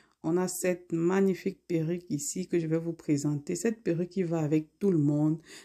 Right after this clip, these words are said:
Donc, c'est une couleur chocolat. Donc, elle est numérotée sur le site internet Chocolate, perruque chocolate. Donc, je vais même l'écrire en bas, euh, sur la barre de description. Perruque chocolate,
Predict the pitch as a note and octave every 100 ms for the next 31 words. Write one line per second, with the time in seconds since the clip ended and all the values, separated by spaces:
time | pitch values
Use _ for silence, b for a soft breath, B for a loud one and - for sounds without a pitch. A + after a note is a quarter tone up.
0 | B - E3+ E3+ E3 B3+ B3+ G3+ E3+ F3
1 | F3 - D3 - D3 E3 F3 F3 - G3+
2 | G3 F3 D#3+ D3+ D#3+ - F#3+ - A#3 G3
3 | - G3 F3+ D#3+ D3+ D3+ E3+ - - -
4 | F#3 - E3+ E3+ D#3+ _ _ - E3 E3
5 | G3+ - - - - C#3+ D3+ F#3+ _ -
6 | D3+ D#3 D#3+ - D#3+ F#3 G3 G3 E3 E3
7 | - G3 - E3 D#3 D#3 F3+ - _ E3+
8 | D#3 D3+ B B B B B - - F#3+
9 | E3 D3 E3 F3+ E3+ D3+ D3+ - - D3
10 | - _ _ b b b b - F#3 G3
11 | G#3 - F3+ E3+ E3 F#3+ A#3+